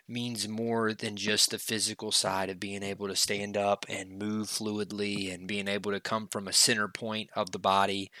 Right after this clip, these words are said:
or the ground, wherever you're coming from, and,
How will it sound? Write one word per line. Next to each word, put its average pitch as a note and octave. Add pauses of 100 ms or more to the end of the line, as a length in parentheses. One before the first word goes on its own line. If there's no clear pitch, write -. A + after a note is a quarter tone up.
(200)
or G#2
the G2+
ground, G2
wherever F#2+
you're F#2
coming G2
from, F#2
and, F#2+